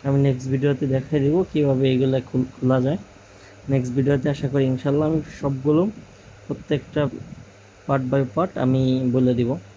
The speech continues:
আর আমি recently maybe দু তিন, দুই দিনের ভিতরে আমি সৌদি আরবে ঢুকবো। তো কীভাবে রাইড শেয়ারিং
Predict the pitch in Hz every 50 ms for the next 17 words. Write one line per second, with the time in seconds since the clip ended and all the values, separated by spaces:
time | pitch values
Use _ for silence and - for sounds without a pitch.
0 | - - - - - - - 123 123 123 123 123 123 123 127 - - - - 127
1 | 135 139 127 139 135 - - 147 143 139 143 151 143 139 135 131 127 135 135 135
2 | 135 135 135 135 139 - - - 127 123 139 127 - - 143 143 - - - -
3 | - - 131 127 127 123 131 135 131 139 143 143 139 131 131 143 156 170 175 151
4 | - 156 135 123 135 131 131 135 123 127 127 123 120 131 156 202 - - - -
5 | - - - - - - - - - 117 - - 151 143 135 143 143 131 139 143
6 | 131 135 131 127 - - - - 143 131 131 131 135 139 139 143